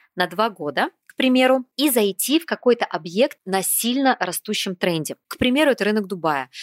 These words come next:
Но сразу оговариваю риски. Первое, у вас должен быть реально высокий доход, который будет покрывать оплату по кредиту и оплату по рассрочке за такую недвижимость в Дубае, потому что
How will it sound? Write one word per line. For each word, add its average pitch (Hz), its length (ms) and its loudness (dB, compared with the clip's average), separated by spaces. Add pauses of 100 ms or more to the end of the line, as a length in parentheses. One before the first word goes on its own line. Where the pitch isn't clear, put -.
(160)
Но 226 160 2
сразу 220 560 2
оговариваю 180 540 0
риски. 165 520 -6
Первое, 170 320 0
у 147 40 -14
вас 175 120 -2
должен 190 240 -2
быть 180 160 -8
реально 185 400 0
высокий 202 440 -2
доход, 233 440 0
который 220 360 2
будет 220 360 -4
покрывать 196 720 -2 (140)
оплату 180 600 -2 (220)
по 190 100 0
кредиту 190 600 -6 (160)
и 220 400 0
оплату 220 360 -2
по - 160 -4
рассрочке 185 640 0
за 151 140 -12
такую 170 260 -4
недвижимость 165 260 -2
в - 20 -10
Дубае, 151 240 -2
потому 160 240 -8
что 156 460 -4